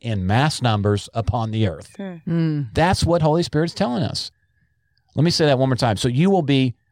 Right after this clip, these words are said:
Speaker 1: pros. This is what Holy Spirit's saying. You are going to be as physically, as close as physically possible in combative contact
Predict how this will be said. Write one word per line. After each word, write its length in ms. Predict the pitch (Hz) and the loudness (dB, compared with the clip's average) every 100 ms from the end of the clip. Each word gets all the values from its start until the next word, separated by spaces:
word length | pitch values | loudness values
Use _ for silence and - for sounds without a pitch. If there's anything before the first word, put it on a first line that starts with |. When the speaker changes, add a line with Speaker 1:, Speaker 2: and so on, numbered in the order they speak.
| _ | _
Speaker 1:
pros. 420 | 151 156 90 - - | 0 2 0 -4 -4
This 140 | 127 | -2
is 40 | - | 2
what 140 | 160 | 2
Holy 160 | 139 147 | 4 2
Spirit's 240 | - 135 | 2 0
saying. 220 | 127 113 - _ _ _ | 2 0 -2 _ _ _
You 320 | 110 123 175 | 0 2 4
are 80 | 180 | 2
going 320 | 143 143 147 | 2 2 2
to 140 | 143 123 | 0 0
be 260 | 117 117 - | 2 0 0
as 260 | 110 101 - | -2 -2 -4
physically, 800 | - - 170 175 170 - 160 - | -6 0 0 2 -2 0 -4 0
as 200 | - - | 0 0
close 500 | - 151 160 180 - - | -2 2 4 2 0 -4
as 240 | 120 - | -2 -2
physically 520 | - 170 165 175 170 | 0 0 0 -2 -2
possible 680 | 156 - 131 - 104 87 - _ _ _ _ _ - | -2 0 0 0 -2 -2 -6 _ _ _ _ _ -2
in 220 | 139 127 | 0 0
combative 640 | - 104 95 123 151 156 | 0 0 2 2 2 0
contact 640 | - 139 139 120 92 - | 2 2 4 2 -2 -8